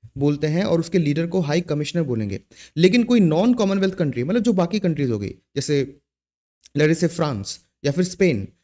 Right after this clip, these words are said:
यहाँ पे इंडिया का जो सबसे बड़ा ऑफिस होगा उसको हम एम्बेसी, एम्बेसी कहेंगे और उसका जो लीडर है वो हो जाएगा एम्बेसडर।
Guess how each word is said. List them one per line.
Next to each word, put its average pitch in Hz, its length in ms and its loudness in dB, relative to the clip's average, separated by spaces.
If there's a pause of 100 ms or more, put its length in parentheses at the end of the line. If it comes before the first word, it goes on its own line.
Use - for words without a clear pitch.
(180)
यहाँ 170 180 6
पे 240 120 2
इंडिया 202 340 4
का 196 360 -2
जो 202 180 2
सबसे 185 280 -4
बड़ा 156 180 0
ऑफिस 147 260 -2
होगा 151 180 -2
उसको 170 340 -4
हम 240 320 -2
एम्बेसी, 131 600 -4 (160)
एम्बेसी 151 440 0
कहेंगे 151 440 -2 (280)
और 139 60 0
उसका 143 160 -4
जो 143 100 0
लीडर 139 320 0
है 151 140 -2
वो 127 140 -2
हो 120 80 -2
जाएगा 107 240 -4
एम्बेसडर। 101 500 -6